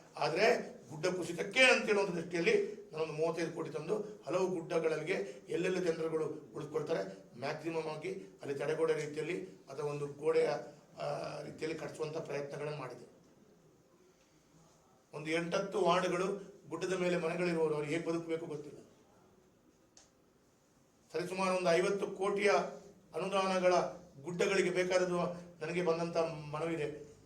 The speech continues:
ಗುಡ್ಡದ ಮೇಲೆ ಮನೆ ಇದ್ದಾರೆ, ಆ ಮನೆಯವರನ್ನ ಇಲಾಖೆ ಹೋಗಿ ಖಾಲಿ ಮಾಡುತ್ತೆ, ನೀವು ಬೇರೆ ಕಡೆ ಹೋಗಿ ಕಾಳಜಿ ಕೇಂದ್ರಕ್ಕೆ ಹೋಗಿ ಇನ್ನೊಂದೆಲ್ಲ ಕೂಡ ಹೋಗಿ ಶಿಫ್ಟ್ ಮಾಡ್ತಾರೆ. ಸರಿಯಪ್ಪ, ನಾಳೆ ಏನ್ ಮಾಡ್ತೀರಿ?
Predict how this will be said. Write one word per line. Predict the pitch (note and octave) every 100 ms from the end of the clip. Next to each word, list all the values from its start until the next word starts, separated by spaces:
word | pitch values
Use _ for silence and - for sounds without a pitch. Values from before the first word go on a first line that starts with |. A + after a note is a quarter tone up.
| - -
ಗುಡ್ಡದ | D#3+ D#3+
ಮೇಲೆ | D#3+ D#3
ಮನೆ | D3+ D3+
ಇದ್ದಾರೆ, | D3+ C#3 - - -
ಆ |
ಮನೆಯವರನ್ನ | D3 F3 F3+ F3+ E3+ D#3 - - - -
ಇಲಾಖೆ | E3+ F3+ F#3
ಹೋಗಿ | F3+ D#3+
ಖಾಲಿ | - D#3 F#3
ಮಾಡುತ್ತೆ, | F3+ D#3+ - D3 - - - -
ನೀವು | D3+ D#3
ಬೇರೆ | F3+ F#3
ಕಡೆ | F3+
ಹೋಗಿ | F3 E3
ಕಾಳಜಿ | E3 F#3+ F#3+ G3
ಕೇಂದ್ರಕ್ಕೆ | F#3+ F3+ F3+
ಹೋಗಿ | D#3 D#3+ C#3+ - - -
ಇನ್ನೊಂದೆಲ್ಲ | D#3+ F#3+ G3+ G3 G3
ಕೂಡ | F#3
ಹೋಗಿ | F3+ E3
ಶಿಫ್ಟ್ | - - -
ಮಾಡ್ತಾರೆ. | E3+ D#3 D3 - - -
ಸರಿಯಪ್ಪ, | D3+ F3 F3
ನಾಳೆ | D3+ D3 G3
ಏನ್ | G3+
ಮಾಡ್ತೀರಿ? | E3+ D3 D#3 E3+ -